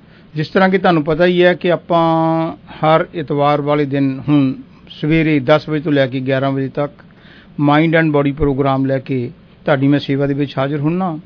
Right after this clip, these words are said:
ਇਹ ਜਿਹੜਾ ਪ੍ਰੋਗਰਾਮ ਹੈ, ਇਹ ਅਰਫਾ ਮੁਜ਼ੱਫਰ ਜੀ ਦੇ ਸਹਿਯੋਗ ਦੇ ਨਾਲ ਪੇਸ਼ ਕੀਤਾ ਜਾਂਦਾ ਹੈ।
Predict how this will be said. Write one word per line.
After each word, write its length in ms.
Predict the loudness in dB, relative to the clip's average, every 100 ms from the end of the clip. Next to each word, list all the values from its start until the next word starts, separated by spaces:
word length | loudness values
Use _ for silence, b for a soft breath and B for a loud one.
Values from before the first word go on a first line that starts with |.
| -20 -20 -20 b b b -2
ਇਹ 120 | 2
ਜਿਹੜਾ 180 | 4 2
ਪ੍ਰੋਗਰਾਮ 640 | 0 -4 -2 0 0 0
ਹੈ, 200 | -2 -2 -4
ਇਹ 340 | -4 -2 0
ਅਰਫਾ 260 | -2 -2 -4
ਮੁਜ਼ੱਫਰ 460 | -2 -2 -4 -6
ਜੀ 140 | -6 -6
ਦੇ 140 | -6
ਸਹਿਯੋਗ 520 | -4 -4 -2 -2 -2
ਦੇ 120 | 0 -2
ਨਾਲ 120 | -2
ਪੇਸ਼ 260 | -4 -6
ਕੀਤਾ 280 | -8 -6 -4
ਜਾਂਦਾ 280 | -2 -4 -4
ਹੈ। 160 | -8